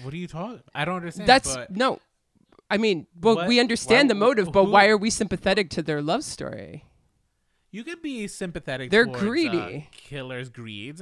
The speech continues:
Speaker 1: You could be, you know, they, having a sympathetic villain does not mean that you're glamorizing it.
Speaker 2: Uh, well, I kind of felt like they did in this one for me, at
Speaker 1: I don't think they
Speaker 2: least.
Speaker 1: glamorized their, uh, the, they, they didn't glamorize the,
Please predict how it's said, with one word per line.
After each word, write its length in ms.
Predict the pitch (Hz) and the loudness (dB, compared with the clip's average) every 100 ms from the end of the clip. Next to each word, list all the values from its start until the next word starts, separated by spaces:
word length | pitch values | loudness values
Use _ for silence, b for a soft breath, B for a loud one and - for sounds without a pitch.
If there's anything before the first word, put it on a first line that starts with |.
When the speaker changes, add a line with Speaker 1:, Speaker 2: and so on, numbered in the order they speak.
| 180 | -16
Speaker 1:
You 140 | 214 | -14
could 180 | 226 349 | -12 -10
be, 60 | 302 | -12
you 240 | 240 233 | -14 -16
know, 320 | 277 359 214 143 | -14 -10 -8 -8
they, 140 | 190 214 214 202 | -10 -12 -14 -12
having 360 | 196 254 320 | -8 -8 -8
a 40 | 302 | -10
sympathetic 440 | 254 220 196 175 | -10 -10 -10 -8
villain 200 | 147 143 | -10 -12
does 160 | 120 120 | -16 -14
not 200 | 131 127 | -12 -12
mean 120 | 131 | -14
that 80 | 117 | -14
you're 120 | 110 | -16
glamorizing 720 | 104 95 107 95 78 85 78 62 | -16 -14 -14 -14 -16 -18 -20 -20
it. 140 | 73 _ _ _ _ - | -20 _ _ _ _ -8
Speaker 2:
Uh, 400 | 247 254 208 190 | -4 -2 -2 0
well, 380 | 220 233 226 - | 0 -2 -2 -6
I 120 | 254 | -8
kind 260 | 262 247 262 | -6 -6 -6
of 80 | |
felt 220 | - 240 - | -4 -4 -4
like 180 | 214 214 | -6 -4
they 120 | 208 | -4
did 200 | 202 202 | -4 -4
in 120 | 190 | -4
this 200 | 180 - | -6 -6
one 160 | 147 147 | -8 -8
for 200 | - 147 | -8 -6
me, 200 | 160 147 | -4 -4
at 120 | 135 | -6
Speaker 1:
I 120 | 147 | -6
don't 100 | 139 | -6
think 120 | 139 147 | -6 -8
they 60 | |
Speaker 2:
least. 120 | 123 110 | -10 -12
Speaker 1:
glamorized 680 | 110 117 113 110 113 110 | -12 -12 -10 -10 -12 -14
their, 260 | 117 110 - | -16 -16 -14
uh, 400 | 113 107 98 95 98 | -12 -12 -12 -14 -18
the, 560 | 110 104 98 90 78 - _ _ _ | -18 -16 -16 -18 -20 -20 _ _ _
they, 120 | 151 165 | -16 -14
they 140 | 175 208 | -12 -12
didn't 200 | 254 143 | -12 -16
glamorize 680 | 117 117 139 123 117 113 107 | -16 -14 -12 -12 -12 -14 -16
the, 460 | 113 107 101 92 | -16 -14 -14 -14